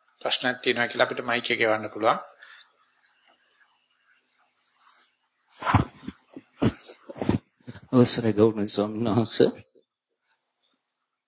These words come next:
Speaker 2: මම, අ, වැඩි කාලයක් නැහැ භාවනා කරන්න අරගෙන. දැන් භාවනා ක්‍රමයේදී ස්වාමීන් වහන්සේ පරයන්ක භාවනාවේදී අපි ආනාපාන සතිය,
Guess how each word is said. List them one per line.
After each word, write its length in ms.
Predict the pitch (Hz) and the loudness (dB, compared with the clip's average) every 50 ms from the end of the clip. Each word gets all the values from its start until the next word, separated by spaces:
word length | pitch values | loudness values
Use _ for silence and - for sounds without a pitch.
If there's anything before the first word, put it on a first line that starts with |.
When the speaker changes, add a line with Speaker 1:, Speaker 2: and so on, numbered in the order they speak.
| _ _ _ _ _ _ _ _ _ _ _ - - - _ _ _ _ _ _ _ _ _ _ _ | _ _ _ _ _ _ _ _ _ _ _ -20 -20 -20 _ _ _ _ _ _ _ _ _ _ _
Speaker 2:
මම, 200 | - 104 107 120 131 120 95 95 92 - | -2 2 4 6 6 4 2 -2 -8 -8
අ, 80 | 98 95 101 92 92 104 - 90 - _ _ _ _ _ _ _ _ _ _ _ _ _ _ _ _ _ _ _ _ _ _ _ _ _ _ _ _ _ _ _ _ - | -6 -6 -4 -4 -6 -6 -8 -10 -12 _ _ _ _ _ _ _ _ _ _ _ _ _ _ _ _ _ _ _ _ _ _ _ _ _ _ _ _ _ _ _ _ -18
වැඩි 340 | - - 107 104 95 113 - | -6 0 0 0 0 0 -4
කාලයක් 460 | - - 101 101 101 107 110 104 - | -2 -2 -2 -2 0 0 -2 -4 -4
නැහැ 260 | - 104 107 104 98 | -4 -2 0 0 0
භාවනා 360 | 92 95 101 101 101 104 101 | 0 0 0 0 0 0 -2
කරන්න 300 | - - 98 104 95 101 | -2 -2 -8 -6 -4 -4
අරගෙන. 400 | 92 92 104 107 98 110 104 104 120 302 - - _ _ _ _ _ _ _ _ _ _ _ _ _ _ _ _ _ _ _ _ | -2 2 2 2 2 2 2 2 0 0 -2 -6 _ _ _ _ _ _ _ _ _ _ _ _ _ _ _ _ _ _ _ _
දැන් 160 | 110 110 123 135 | 4 6 6 6
භාවනා 480 | 127 113 110 110 107 107 113 123 127 123 | 6 6 2 0 0 0 2 0 0 0
ක්‍රමයේදී 600 | - _ - 127 113 110 110 110 107 113 110 101 | -4 _ -8 -6 -4 -2 -2 -2 0 0 -2 -2
ස්වාමීන් 420 | - - - - 113 107 107 113 | -2 -6 -6 -4 -2 -2 -2 -2
වහන්සේ 360 | 113 110 113 110 - - - | -2 -2 0 0 0 0 0
පරයන්ක 360 | - - 92 98 98 98 101 _ | 0 0 0 0 -2 -4 -4 _
භාවනාවේදී 800 | - 104 104 101 101 101 98 101 101 98 98 - 101 104 113 131 123 | -8 -6 -2 -2 -2 -2 -4 -8 -8 -8 -4 -2 -2 0 2 0 0
අපි 180 | - - _ 95 | 0 -2 _ 0
ආනාපාන 560 | 92 90 92 98 104 98 _ 107 104 98 101 104 | 2 2 2 0 -4 -6 _ -4 -2 -2 -2 -2
සතිය, 480 | 104 - - 95 - _ 104 104 98 | -2 0 -2 -2 0 _ 4 4 4